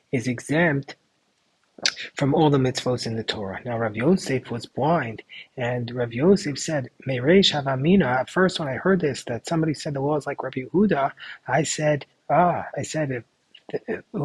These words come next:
at first, when I heard this, I said, 'Whoever will tell me that the law is like Rabbi Yehuda, I would,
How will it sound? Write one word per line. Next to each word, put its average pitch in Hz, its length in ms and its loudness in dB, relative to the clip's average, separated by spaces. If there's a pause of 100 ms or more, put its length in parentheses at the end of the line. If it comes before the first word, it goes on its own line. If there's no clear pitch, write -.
(520)
at 127 180 -4
first, 202 320 6
when 135 140 -2
I 131 60 0
heard 190 240 4
this, 143 200 -2
I 135 80 -4
said, 135 220 -4
'Whoever 160 300 2
will 151 80 4
tell 170 160 0
me 175 120 6
that 135 120 0
the 147 80 0
law 156 120 4
is 135 120 -6
like 160 220 0
Rabbi 147 160 -2
Yehuda, 143 240 -4
I 139 220 0
would, 143 180 -2